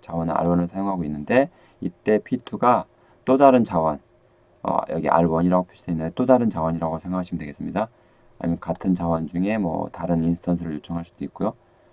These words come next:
또 다른 자원을 요청하고 있는, 즉 홀드 앤 웨이트 상태에 있다 그러면 이때 피원이 알원을 요청하는 상황, 이런 경우에는, 아, 알투의,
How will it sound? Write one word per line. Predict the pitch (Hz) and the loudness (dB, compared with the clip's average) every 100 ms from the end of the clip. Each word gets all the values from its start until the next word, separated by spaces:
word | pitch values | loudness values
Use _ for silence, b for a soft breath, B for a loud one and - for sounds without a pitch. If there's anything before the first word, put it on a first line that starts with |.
| b b - | b b -6
또 | 127 | 2
다른 | 131 131 120 | 6 6 4
자원을 | 85 87 90 | 2 2 4
요청하고 | 87 90 101 92 80 | 2 0 -2 -2 -2
있는, | 71 65 | -6 -8
즉 | 69 - | -14 -4
홀드 | 131 135 127 | 2 4 4
앤 | 127 101 | 2 2
웨이트 | 78 87 90 | 0 -2 -2
상태에 | 92 90 87 87 | -2 -2 -2 -6
있다 | 76 - 85 | -6 -6 -6
그러면 | 73 73 90 110 87 b b b | -4 -4 0 0 -2 b b b
이때 | - - - 226 277 b b b _ _ - | -14 -4 2 2 2 b b b _ _ -12
피원이 | - 135 123 98 95 | 2 4 4 4 2
알원을 | 90 82 85 87 85 | 2 2 2 2 0
요청하는 | 78 - 85 78 71 | -4 -6 -6 -4 -6
상황, | 85 80 65 _ _ _ | -6 -6 -8 _ _ _
이런 | - 90 90 | -2 2 2
경우에는, | 85 82 76 101 139 175 - - _ _ _ _ _ _ _ _ _ _ - b b b b _ | 0 -2 0 0 -2 -4 -10 -18 _ _ _ _ _ _ _ _ _ _ -14 b b b b _
아, | 78 76 | -2 4
알투의, | 90 98 101 - 98 92 92 95 95 90 | 6 6 4 -2 0 2 4 2 2 0